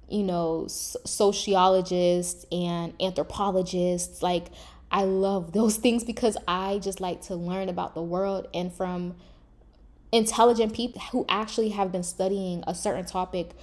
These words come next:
for over twenty years and just being able to, like,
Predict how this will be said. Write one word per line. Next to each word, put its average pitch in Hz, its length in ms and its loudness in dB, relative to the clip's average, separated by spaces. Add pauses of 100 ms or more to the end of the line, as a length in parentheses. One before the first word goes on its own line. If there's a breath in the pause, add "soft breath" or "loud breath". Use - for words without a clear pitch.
(240 loud breath)
for 185 640 0
over 196 380 4
twenty 190 360 -4
years 180 540 0
and 190 160 -2
just 214 220 2
being 233 240 0
able 190 300 0
to, 185 200 -6
like, 165 460 -6